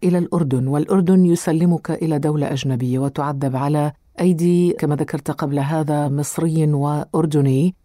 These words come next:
وفي هذا الوقت تجد تعاطفًا كبيرًا من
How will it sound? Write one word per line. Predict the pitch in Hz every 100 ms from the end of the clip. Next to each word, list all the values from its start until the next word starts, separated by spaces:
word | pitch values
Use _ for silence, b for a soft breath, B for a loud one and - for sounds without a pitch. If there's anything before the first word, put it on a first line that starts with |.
| -
وفي | 160 170 185 185 - - - 185 170
هذا | 220 294 277
الوقت | 185 147 156 - - -
تجد | 208 180 185
تعاطفًا | - - 151 175 202 202 196 196 185 180
كبيرًا | - 151 175 202 185 175
من | 151 165 208